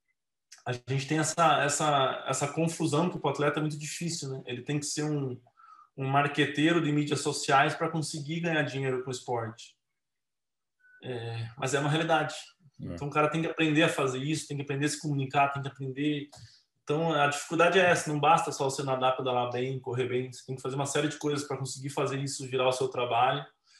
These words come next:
Speaker 1: Então, eu falo que a gente tá bem, mas não tá, né? Falta muita coisa ainda. Mas eu tenho confiança que cada vez mais a, a,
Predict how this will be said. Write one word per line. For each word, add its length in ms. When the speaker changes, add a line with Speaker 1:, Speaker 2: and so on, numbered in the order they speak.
Speaker 1:
Então, 380
eu 60
falo 280
que 100
a 60
gente 340
tá 160
bem, 240
mas 140
não 140
tá, 220
né? 200
Falta 180
muita 240
coisa 320
ainda. 220
Mas 160
eu 140
tenho 160
confiança 600
que 200
cada 300
vez 200
mais 260
a, 120
a, 260